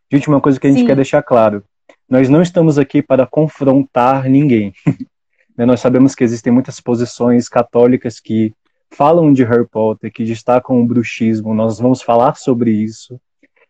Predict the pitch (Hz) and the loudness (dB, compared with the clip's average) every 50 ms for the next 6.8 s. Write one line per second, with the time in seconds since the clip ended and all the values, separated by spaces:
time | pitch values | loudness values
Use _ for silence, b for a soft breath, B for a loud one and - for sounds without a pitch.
0 | _ - 110 110 113 - 123 110 - 131 135 139 131 - - - 135 123 123 127 | _ -6 -4 -4 -4 -4 -6 -4 0 2 2 2 2 0 -2 -4 -4 -2 -2 -2
1 | 120 - - 120 - 127 120 120 117 113 107 - 120 110 - 120 - - - 113 | -4 -4 -6 -8 -6 -4 -4 -4 -4 -4 -6 -6 -10 -10 -10 -12 -14 -6 -4 -4
2 | 110 110 107 104 104 104 101 101 _ _ _ _ _ _ _ _ - 127 117 123 | -2 -2 -4 -4 -6 -8 -10 -12 _ _ _ _ _ _ _ _ -4 -2 -2 -2
3 | 113 - 123 120 - 127 123 123 120 120 120 120 117 117 113 110 110 110 113 113 | 0 -2 -4 -2 -2 0 0 0 0 2 2 2 2 2 2 0 -2 -4 -4 -4
4 | 113 110 110 110 107 104 104 98 98 95 _ _ _ _ _ _ _ _ _ _ | -2 -2 0 -2 -2 -2 -4 -4 -6 -8 _ _ _ _ _ _ _ _ _ _
5 | _ _ _ - 110 107 113 110 113 113 110 - 143 - - - 147 156 165 - | _ _ _ -10 -8 -2 -2 0 0 0 0 -2 -4 -6 -4 -2 -2 -2 0 0
6 | 143 123 120 - - - 117 123 117 - - - 110 107 131 | 2 0 0 0 -2 -4 -4 -4 -4 -6 -10 -8 -8 -8 -8